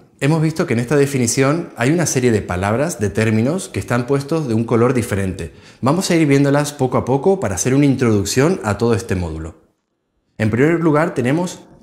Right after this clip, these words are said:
continuo. ¿A qué nos referimos con continuo?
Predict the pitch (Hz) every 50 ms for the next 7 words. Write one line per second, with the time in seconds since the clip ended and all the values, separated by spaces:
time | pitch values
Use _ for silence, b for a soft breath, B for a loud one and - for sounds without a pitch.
0 | - _ - 120 104 98 - 123 117 101 92 80 73 - - _ b b b b
1 | - 90 98 - 147 175 185 175 170 151 - 135 139 143 143 139 143 127 117 110
2 | 113 104 95 90 123 120 104 92 80 76 -